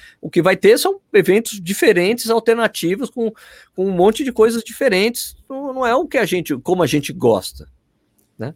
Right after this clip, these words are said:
Do jeito que a gente gosta de corrida, é, esse tipo de prova vai demorar pra acontecer, infelizmente. É uma merda. Uma merda, um horror.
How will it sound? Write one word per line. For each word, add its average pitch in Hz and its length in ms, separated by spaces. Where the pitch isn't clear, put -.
Do 131 100
jeito 208 260
que 156 60
a 135 40
gente - 280
gosta 135 460
de 123 80
corrida, 113 400
é, - 220
esse - 160
tipo - 180
de - 160
prova 226 260
vai 302 140
demorar 294 300
pra 247 80
acontecer, 175 360
infelizmente. 202 600
É - 20
uma 156 120
merda. 156 440
Uma - 120
merda, 190 300
um 98 40
horror. 160 360